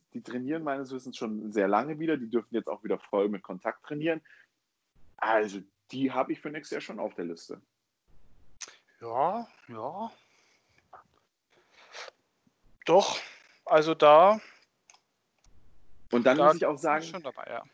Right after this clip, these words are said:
Speaker 1: dann muss ich auch sagen, dass ich, äh, die G F L zwei Aufsteiger nicht so kritisch finde wie die Regionalliga-Aufsteiger.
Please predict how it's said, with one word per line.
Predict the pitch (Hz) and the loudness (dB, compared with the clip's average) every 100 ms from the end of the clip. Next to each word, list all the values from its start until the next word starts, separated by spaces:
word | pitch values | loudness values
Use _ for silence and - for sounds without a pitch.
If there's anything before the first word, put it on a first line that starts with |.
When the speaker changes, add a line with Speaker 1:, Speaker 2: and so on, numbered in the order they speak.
| _ _ - | _ _ -8
Speaker 1:
dann | 123 143 | -6 -6
muss | 151 | -8
ich | 160 - | -6 -4
auch | 143 | -4
sagen, | 151 147 143 | -4 -6 -6
dass | 123 | -8
ich, | 131 117 - | -8 -14 -14
äh, | 113 80 117 110 98 - - _ _ _ - 117 | -10 -4 -2 -2 -4 -10 -20 _ _ _ -14 -12
die | 107 | -4
G | 117 113 | 2 2
F | 113 - | 2 0
L | 107 107 | 2 2
zwei | - - 117 165 - | -2 -6 -4 -4 -4
Aufsteiger | 110 107 - 98 107 107 | -6 -8 -8 -4 -4 -6
nicht | 123 175 - | -8 -12 -12
so | - 160 | -6 -6
kritisch | - 160 156 - | -4 -6 -6 -8
finde | 143 139 127 | -8 -6 -4
wie | 131 | -2
die | 127 | -2
Regionalliga-Aufsteiger. | 123 127 120 92 82 - - - 50 - | 0 -2 0 -2 -2 -6 -12 -14 -14 -14